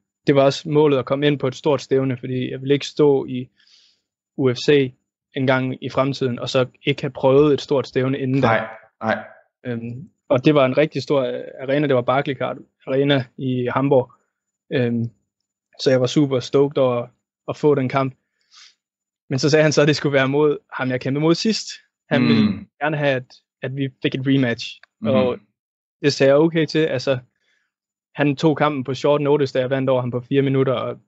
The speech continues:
Speaker 1: han, jeg nåede alligevel at smage en god højre hånd, apropos de fejl, jeg lavede, ikke? Og så,
Speaker 2: Ja.
Speaker 1: øh, så tænkte jeg, okay, men nu har vi, nu har vi fire måneder eller sådan noget til at træne os op til kampen, så nu får jeg ham for, for fuld styrke. Øh, så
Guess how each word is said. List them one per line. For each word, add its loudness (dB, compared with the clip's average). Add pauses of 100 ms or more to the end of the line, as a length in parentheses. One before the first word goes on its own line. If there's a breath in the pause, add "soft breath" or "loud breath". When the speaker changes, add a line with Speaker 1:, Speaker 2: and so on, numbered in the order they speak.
Speaker 1:
han, -2
jeg -4
nåede 4
alligevel 4
at 2
smage -2
en -2
god 2
højre 2
hånd, -4 (960 loud breath)
apropos 2
de -2 (120)
fejl, 0
jeg -2
lavede, 0
ikke? -10
Og -8
så, 2
Speaker 2:
Ja. 2
Speaker 1:
øh, -4 (260)
så -12
tænkte 0
jeg, 4
okay, 2
men 2
nu 2
har 2
vi, 0
nu -2
har 2
vi -6
fire -4
måneder -2
eller -2
sådan -6
noget -2
til -2
at -4
træne -4
os -4
op 2
til 0
kampen, -2
så 0
nu 0
får 4
jeg 4
ham -6 (460)
for, -2
for -2
fuld 2
styrke. 2 (720)
Øh, 0
så 0